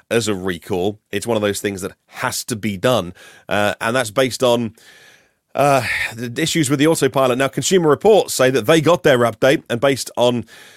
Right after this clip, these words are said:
the first tests, uh, that the recall, which was instigated by the N H T S A, is insufficient so far because it relies on the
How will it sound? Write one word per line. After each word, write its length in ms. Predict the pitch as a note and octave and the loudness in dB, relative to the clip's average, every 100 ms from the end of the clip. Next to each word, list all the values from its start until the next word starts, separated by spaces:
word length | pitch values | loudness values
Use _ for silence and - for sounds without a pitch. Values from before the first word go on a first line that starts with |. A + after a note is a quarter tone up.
| _ | _
the 80 | - | -2
first 260 | C3+ A2+ | 0 0
tests, 560 | - F#3+ - - - - _ _ _ - | 0 0 0 -4 -8 -12 _ _ _ -4
uh, 180 | A2 A2+ | 0 0
that 100 | G#2 | -2
the 80 | |
recall, 520 | G#2+ C#3+ - C3+ B2+ A#2 | -2 -2 0 2 2 2
which 240 | G#2 - | -2 -2
was 260 | A#2+ G2+ - | -6 -6 -4
instigated 580 | C3 D3 - C3 A2+ G#2+ | -4 -4 -2 -2 -4 -4
by 220 | A#2+ C#3+ | 0 0
the 160 | C3 A2+ | 0 0
N 80 | B2+ | -2
H 160 | B2 | -4
T 160 | - A#2+ | -2 -2
S 160 | G#2+ | 0
A, 260 | C3+ A#2 G#2 - - - _ _ | 2 2 0 -6 -20 -20 _ _
is 180 | C#3 C3+ | -2 -2
insufficient 640 | D3 F3+ - D3 C#3 C3 - - | -2 -4 -4 -8 -8 -8 -10 -10
so 220 | - A#2 | -4 -4
far 420 | A2+ B3+ D3 D2+ | 0 2 2 -2
because 360 | F2+ A2 C3 A2 | -8 -10 -6 -4
it 80 | - | -2
relies 420 | A2+ A2+ A2 A2 | 0 2 2 0
on 140 | A2 | -2
the 320 | A2 G#2 F#2+ | -2 -2 -6